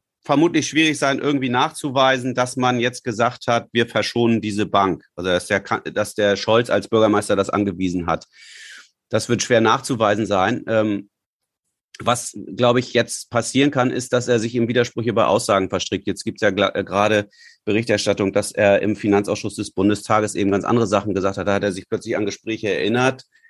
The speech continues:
an die er sich dann später im, im Untersuchungsausschuss in Hamburg nicht mehr erinnert hat und so. Es gibt ja bei solchen, bei solchen, äh, äh, Affären, äh, irgendwann geht es nur noch darum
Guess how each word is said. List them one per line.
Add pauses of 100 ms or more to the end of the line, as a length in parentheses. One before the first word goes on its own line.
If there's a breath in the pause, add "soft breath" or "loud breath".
(560 soft breath)
an
die
er
sich
dann
später
im,
im
Untersuchungsausschuss
in
Hamburg
nicht
mehr
erinnert
hat
und
so. (300 loud breath)
Es
gibt
ja
bei
solchen,
bei
solchen,
äh,
äh,
Affären,
äh,
irgendwann
geht
es
nur
noch
darum